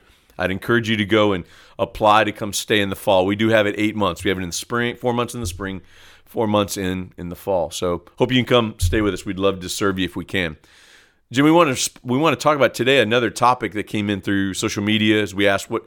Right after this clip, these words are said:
what do people want us to talk about?" And, and this was a, we thought, a great topic, and one that we know that a lot of pastors are dealing with, especially pastors who go into established churches, and they're the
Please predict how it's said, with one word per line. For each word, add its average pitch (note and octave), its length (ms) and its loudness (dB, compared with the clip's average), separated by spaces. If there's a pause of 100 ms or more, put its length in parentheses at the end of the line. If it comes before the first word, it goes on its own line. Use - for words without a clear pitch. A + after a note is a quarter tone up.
(200)
what A#2 140 2
do B2+ 40 0
people B2 280 -2
want A#2 140 4
us A2+ 100 -6
to - 100 -20
talk D3 280 -2
about?" G2 260 0
And, F#2 120 -6 (400)
and G2+ 100 -2
this C3 160 0
was C#3+ 200 2
a, G2+ 240 4 (300)
we A2+ 80 -4
thought, A2 200 4
a G2+ 40 -4
great A2+ 300 4
topic, G#2+ 480 4
and G2+ 220 -8
one G#2+ 220 0
that G#2 120 -2
we B2 140 2
know D3+ 220 4
that B2 140 4
a A2 60 0
lot G#2+ 180 4
of - 80 -6
pastors G2 440 -2
are F#2 80 -6
dealing F#2+ 320 -4
with, D#2 220 -10
especially A#2+ 800 -2 (400)
pastors D#3+ 460 2
who D#3 80 -6
go B2 220 2
into B2 520 -2
established G#2 720 -2
churches, G2+ 420 -4
and G2 160 -6
they're B2+ 120 4
the G#2+ 220 0